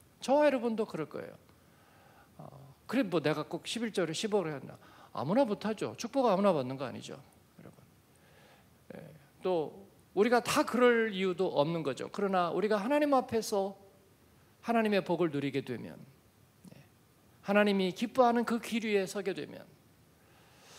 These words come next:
우리는 부끄럽지 않죠, 여러분. 오르막 인생은요, 아직 집 짓고 막 위퉁 벗고 있지만 부끄럽지 않죠. 왜냐하면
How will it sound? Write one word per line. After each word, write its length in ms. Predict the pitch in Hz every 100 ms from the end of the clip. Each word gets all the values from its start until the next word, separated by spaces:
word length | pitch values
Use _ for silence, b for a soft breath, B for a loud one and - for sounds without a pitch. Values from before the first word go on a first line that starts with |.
| B -
우리는 300 | 220 247 240
부끄럽지 520 | 214 254 240 - 220
않죠, 440 | 175 - 170 - - - -
여러분. 260 | - - 143 175
오르막 400 | 196 262 269 240
인생은요, 580 | 233 233 226 220 208 -
아직 420 | 208 240 - -
집 220 | - 220
짓고 320 | - - 233
막 360 | 220 226 - - - - -
위퉁 340 | 208 220 269
벗고 300 | 220 240 240
있지만 320 | 220 240 233 220
부끄럽지 440 | 233 294 247 214
않죠. 320 | 185 - 175 - B B
왜냐하면 320 | 247 262